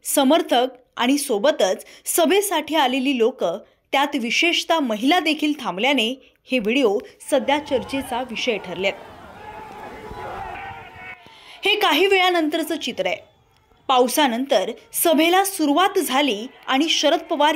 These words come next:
यांच्या उपस्थितीत ही सांगता सभा सुरू झाली आहे. शिवस्वराज्य सांगता सभेला राष्ट्रवादीचे नेते शरद पवार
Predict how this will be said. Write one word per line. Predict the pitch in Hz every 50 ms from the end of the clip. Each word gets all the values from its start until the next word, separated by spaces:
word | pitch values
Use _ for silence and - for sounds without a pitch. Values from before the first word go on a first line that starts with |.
| 262
यांच्या | 277 247 226 226 - 277
उपस्थितीत | 285 - - 226 - 226 214 - - 285 277 269 220 240 254 - - - _ -
ही | 302 330
सांगता | 320 - - 247 240 233 233 226 - 302
सभा | 294 - 262 226 233 269
सुरू | 269 - - - 254 247 226
झाली | - - 180 180 196
आहे. | 208 240 - - _ _ _ _ _ _ _ - - - - - - - -
शिवस्वराज्य | - - 370 349 370 427 415 415 392 349 359 359 302 302 392
सांगता | 392 392 370 311 285 269 262 311 320
सभेला | 311 311 320 262 302 311 320 311
राष्ट्रवादीचे | 254 226 247 - - - 302 277 262 247 269 269 277 302 294
नेते | 254 240 214 - 254 262
शरद | 254 - - 226 220 262 254
पवार | - - 226 214 196 226